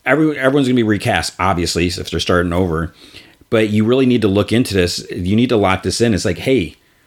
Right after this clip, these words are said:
we're looking at a ten-year commitment here." And I, I would say, you know,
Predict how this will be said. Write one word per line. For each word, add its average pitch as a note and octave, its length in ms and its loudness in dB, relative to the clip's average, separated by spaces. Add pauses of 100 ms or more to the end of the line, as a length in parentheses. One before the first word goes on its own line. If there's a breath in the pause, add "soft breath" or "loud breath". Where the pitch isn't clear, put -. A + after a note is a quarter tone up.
(120)
we're G#2+ 140 0
looking A#2+ 220 2
at G#2+ 60 4
a F2 60 2
ten-year G2+ 340 2
commitment F#2 460 -2
here." - 320 -10 (800 soft breath)
And F#2+ 540 2 (1400)
I, A#2+ 180 0
I A2 240 0
would A#2+ 180 0
say, A#2+ 280 0
you G2+ 240 -2
know, G2 80 4